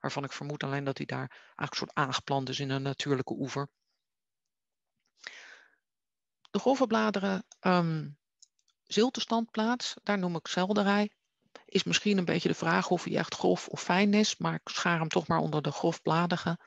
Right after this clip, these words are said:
Dus dat is makkelijk.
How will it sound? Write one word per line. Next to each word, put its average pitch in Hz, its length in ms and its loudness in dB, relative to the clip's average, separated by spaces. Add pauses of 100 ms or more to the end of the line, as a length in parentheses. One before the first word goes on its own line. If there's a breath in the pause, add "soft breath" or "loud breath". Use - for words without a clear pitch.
(2250 loud breath)
Dus 190 100 2
dat 208 160 4
is 147 80 -2
makkelijk. - 520 0